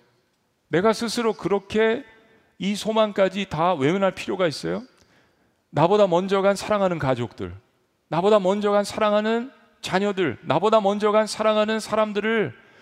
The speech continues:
다시는 볼 수 없다라는 그것에 내가 동의할 수 있습니까? 아니, 설사 그게 사실이 아니더라도 꿈은 자유잖아요.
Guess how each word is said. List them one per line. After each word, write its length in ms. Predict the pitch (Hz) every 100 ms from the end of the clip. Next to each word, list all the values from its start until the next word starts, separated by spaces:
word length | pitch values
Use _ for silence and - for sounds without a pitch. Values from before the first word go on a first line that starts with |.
| -
다시는 480 | - 156 185 226 247
볼 160 | 208 233
수 200 | - 226
없다라는 680 | 208 233 208 202 214 247 294 - _ _
그것에 640 | - 196 202 196 214 220 - - _
내가 180 | 165 196
동의할 380 | 202 202 208 202
수 120 | -
있습니까? 580 | 165 - 185 175 196 190 - _ _ _ _ _ _ _
아니, 140 | 147 165
설사 580 | - - 254 - 262 240
그게 260 | 233 220
사실이 460 | 208 233 220 220 202
아니더라도 840 | 147 180 190 180 156 180 190 117 - -
꿈은 500 | 240 240 233 220 196 _
자유잖아요. 800 | - 143 170 160 147 156 185 123